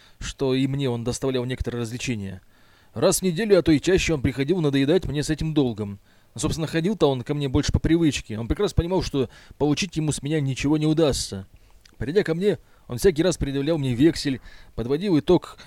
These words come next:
набежавшим за истекшее время процентам из расчета пяти процентов в месяц и сам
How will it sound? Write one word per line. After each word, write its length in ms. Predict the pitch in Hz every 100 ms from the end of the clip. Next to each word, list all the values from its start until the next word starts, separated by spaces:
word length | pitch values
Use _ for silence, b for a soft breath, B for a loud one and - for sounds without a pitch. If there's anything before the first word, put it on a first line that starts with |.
| B
набежавшим 540 | 120 127 123 175 127
за 120 | 123 135
истекшее 440 | 127 170 - 143
время 220 | 135 139
процентам 720 | - 127 - 165 160 139 123 104
из 140 | 113
расчета 340 | 131 123 147 127
пяти 220 | 131 135
процентов 480 | 123 123 135 120 113
в 20 |
месяц 400 | 131 110 104 - B B
и 60 |
сам 280 | 120 170 165